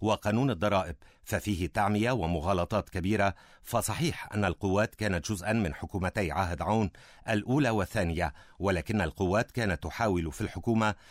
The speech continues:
القيام بما كانت الثورة تحاول القيام به في الشارع،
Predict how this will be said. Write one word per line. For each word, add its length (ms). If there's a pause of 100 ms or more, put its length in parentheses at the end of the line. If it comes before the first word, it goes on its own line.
(260)
القيام 480
بما 240
كانت 360
الثورة 380
تحاول 480
القيام 460
به 260
في 60
الشارع، 440